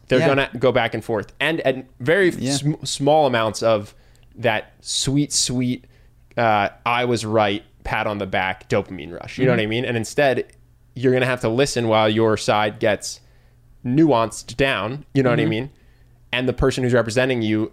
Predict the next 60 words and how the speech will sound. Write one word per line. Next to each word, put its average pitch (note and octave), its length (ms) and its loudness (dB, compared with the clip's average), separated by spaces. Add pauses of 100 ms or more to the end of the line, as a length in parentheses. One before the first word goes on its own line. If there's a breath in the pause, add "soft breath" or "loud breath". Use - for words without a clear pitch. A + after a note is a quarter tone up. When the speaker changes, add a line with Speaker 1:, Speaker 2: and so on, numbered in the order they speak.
Speaker 1:
goes, A2+ 240 0
"Yeah, C3+ 140 4
that's C3 200 0
a B2+ 40 -8
fair A#2+ 220 2
point. A2+ 300 -4
That's - 180 -8
a A#2+ 60 -6
fair A#2 180 -2
criticism." G#2 560 -4
And A#2 160 -2
so C3 80 -2
now B2 140 0
you A#2 160 -4
don't, B2 260 2 (160)
you, B2+ 140 2 (100)
one, C#3+ 300 2
it's - 100 -4
harder C#3+ 420 0
to G#2+ 100 -4
consume, A2 500 -6
just - 180 -8
takes A#2 200 -2
more A#2+ 100 -2
brain G#2 220 -2
power. G2+ 260 -2
Two, D3 200 0
it C#3 100 0
doesn't C#3+ 280 -2
feel D3 120 2
as A#2+ 100 0
good A#2+ 140 -2
to G#2+ 80 0
watch. A2 400 0
And A2+ 120 -8
three, C3 180 0
it A#2 80 -2
takes A#2 200 -4
an G#2 80 -6
hour. - 300 -6 (440 loud breath)
So B2+ 120 0
I B2+ 80 4
don't B2+ 100 2
Speaker 2:
Yeah. A#2 80 0
Speaker 1:
think C3+ 220 -2
that A#2+ 140 -6
Speaker 2:
Well, B2 120 2
Speaker 1:
that A#2 60 2
Speaker 2:
people - 200 2
listen C4 260 -2
to - 60 -4
podcasts, - 440 0
to - 40 -10
be B2+ 80 -2
clear. B2 180 0
They C3 100 2
listen F#3+ 300 0
to B2 120 2
the, A#2+ 240 0
to F#2 60 -8